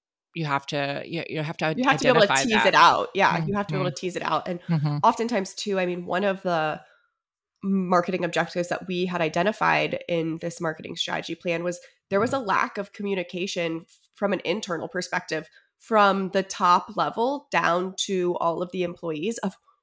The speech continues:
Speaker 2: what their unique value proposition is, what their brand actually stands for, what their
Speaker 1: Yeah.
Speaker 2: mission and, and vision is.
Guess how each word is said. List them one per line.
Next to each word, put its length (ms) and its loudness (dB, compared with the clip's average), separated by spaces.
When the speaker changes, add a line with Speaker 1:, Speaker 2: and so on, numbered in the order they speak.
Speaker 2:
what 360 2
their 500 2
unique 360 2
value 260 2
proposition 500 -2
is, 260 -4
what 400 -4
their 220 -2
brand 560 -2
actually 400 -4
stands 420 -8
for, 360 -14
what 200 0
their 120 2
Speaker 1:
Yeah. 100 4
Speaker 2:
mission 240 -4
and, 200 -4
and 140 -6
vision 260 -6
is. 220 -12